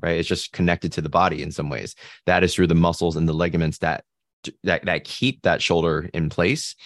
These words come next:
So if we didn't have the muscles, we didn't have ligaments, that shoulder would essentially just fall off the body, right? So that's how inherently unstable the shoulder could be if all the muscles and all the ligaments were detached. So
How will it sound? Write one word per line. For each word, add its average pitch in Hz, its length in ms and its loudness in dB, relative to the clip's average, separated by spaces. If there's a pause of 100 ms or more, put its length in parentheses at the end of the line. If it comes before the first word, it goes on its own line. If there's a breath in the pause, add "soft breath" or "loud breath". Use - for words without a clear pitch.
(260 loud breath)
So 92 100 2
if 87 80 4
we 98 80 4
didn't 104 220 4
have 98 300 4
the 98 60 4
muscles, 95 400 0
we 90 80 -4
didn't 87 180 -2
have 85 140 -2
ligaments, 98 440 -2
that 104 180 -2
shoulder 123 240 0
would 104 140 -2
essentially 98 400 -6
just 90 160 -6
fall 95 260 2
off 95 140 -2
the - 80 -6
body, 90 400 -6 (380 loud breath)
right? 90 140 2
So - 80 0
that's 104 300 4
how 101 440 4 (520 soft breath)
inherently 92 1080 2 (1200)
unstable 110 580 4
the 95 100 0
shoulder 95 320 -2
could 139 220 -2
be 90 460 -4
if 92 280 0
all 104 200 8
the 95 80 6
muscles 90 280 4
and 87 80 2
all 80 120 0
the 78 40 -4
ligaments 80 400 -4
were 78 100 -6
detached. - 500 -6
So 82 220 4